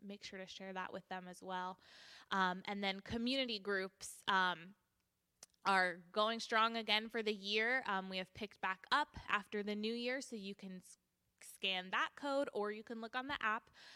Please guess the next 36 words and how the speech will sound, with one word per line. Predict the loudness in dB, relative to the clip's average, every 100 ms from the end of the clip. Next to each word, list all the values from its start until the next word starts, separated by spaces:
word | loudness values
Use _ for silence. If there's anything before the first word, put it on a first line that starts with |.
| -2
um, | 4 4 4
and | -2 -4
get | -4 -4
involved | 2 2 2
with | -4
a | -8
community | -6 -6 -4 -6 -8
group. | -4 -4 -4 -6 -4
Um, | -4 -4 -10 -20 -8
once | -6 -6 -10
you | -14
scan | -12 -10 -10
the |
Q | -8 -4
R | -4
code | -4 -4
or | -2
look | -4 -6
in | -6
the |
app, | -6 -8
you | -12
can | -12 -10 -8
see | -2 0
all | 0 -2
of | -6
the |
locations, | -8 -8 -6 -4 -2 -2 -2 -4 -6 -2
um, | 0 0 -4
and | -4
get | -2 -2
updates. | -4 0 0 0
If | -4 -8
you | -8 -6 -4 -6 -10 -20 -20 _ -6
have | -6 -2
never | -2 0 0 -2